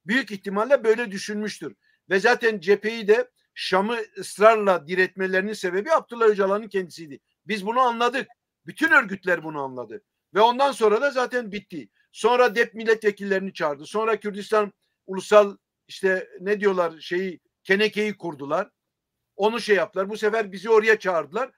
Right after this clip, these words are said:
Biz onu da reddettik. "Hayır, gelmeyeceğiz." dedik ve katılmadık. Şimdi işin ciddiyeti yok.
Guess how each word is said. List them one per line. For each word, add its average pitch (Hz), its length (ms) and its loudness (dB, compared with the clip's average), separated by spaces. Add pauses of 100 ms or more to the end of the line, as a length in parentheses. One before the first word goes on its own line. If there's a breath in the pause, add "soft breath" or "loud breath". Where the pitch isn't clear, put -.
(200)
Biz 254 140 -12
onu 254 200 -2
da 214 140 4
reddettik. 156 420 -8
"Hayır, 190 220 -2
gelmeyeceğiz." 160 560 -2
dedik 190 280 -16 (260)
ve 247 100 2
katılmadık. 233 600 -2 (280)
Şimdi 233 220 -10
işin 233 320 -10
ciddiyeti 220 420 -8
yok. 247 200 2